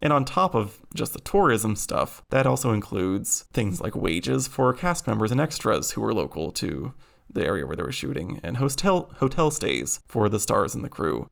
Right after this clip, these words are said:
So there was also a report from twenty eighteen saying that the show contributed about thirty million pounds per year just to Northern Ireland's tourism sector.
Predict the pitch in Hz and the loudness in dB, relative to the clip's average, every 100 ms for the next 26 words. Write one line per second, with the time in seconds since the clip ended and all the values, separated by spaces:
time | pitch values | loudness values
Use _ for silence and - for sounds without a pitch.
0 | 127 135 127 - - 151 127 110 104 165 | 0 2 2 0 -2 0 2 2 2 0
1 | 165 120 - 127 110 104 101 - 147 110 | 0 -2 0 2 2 2 -2 0 2 4
2 | 107 110 - 127 113 107 107 - 120 - | 0 -4 -2 2 4 4 2 0 -4 0
3 | 131 127 - 127 117 120 117 110 - 117 | 0 -2 -6 -2 0 2 0 -2 -2 0
4 | 113 - - 151 160 170 170 143 117 131 | 0 -4 -4 2 4 4 2 2 4 4
5 | 123 110 - 73 67 60 - - 131 123 | 4 2 0 0 -2 -4 -8 -2 2 2
6 | 113 107 104 104 - - - 165 175 - | 4 4 4 2 -2 -20 -2 0 0 -4
7 | - - 139 117 107 104 - - 117 110 | -12 -4 2 4 4 2 -4 -4 0 2
8 | 110 104 101 98 95 - 113 101 58 50 | 4 4 4 2 0 -2 -2 -2 -2 -4
9 | 50 50 - _ - - - - - | -6 -12 -20 _ -8 -8 -6 -12 -14